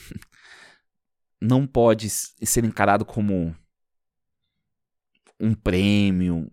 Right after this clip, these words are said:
um troféu, porque o que Cristo fez por nós não tem como ser pago.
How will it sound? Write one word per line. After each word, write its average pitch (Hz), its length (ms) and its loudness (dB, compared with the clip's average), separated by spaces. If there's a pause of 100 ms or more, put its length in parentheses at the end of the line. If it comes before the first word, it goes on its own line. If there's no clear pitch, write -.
um 98 100 -4
troféu, 90 760 -4
porque 98 420 -4
o 87 140 -6
que - 340 -10 (360)
Cristo 127 340 -4
fez 107 260 -4
por 95 200 -8
nós 107 400 -4
não 139 180 -8
tem 120 240 -8
como 104 240 -10
ser - 240 -10
pago. - 420 -20